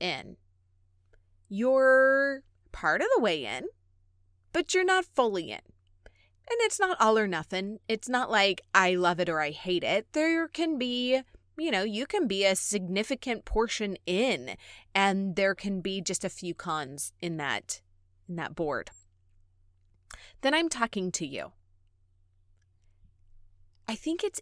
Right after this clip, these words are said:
interesting. Network marketing gets put on a different shelf. So if you were in the corporate world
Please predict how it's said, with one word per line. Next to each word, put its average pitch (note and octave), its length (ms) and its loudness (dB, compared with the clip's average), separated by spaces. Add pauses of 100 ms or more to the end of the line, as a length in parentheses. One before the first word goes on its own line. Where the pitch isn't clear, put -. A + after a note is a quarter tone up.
interesting. F3 920 -4 (920)
Network E4 440 0
marketing G3 520 -2
gets - 260 -4
put G#3 440 0 (100)
on F3+ 360 -2
a E3+ 460 -4
different E3+ 340 -4
shelf. - 500 -8 (480)
So C#3+ 320 -4
if E3+ 200 -8
you A#3+ 180 2
were E4+ 200 0
in G#3+ 240 -2
the G#3+ 80 -2
corporate - 540 -6
world D#3+ 580 -4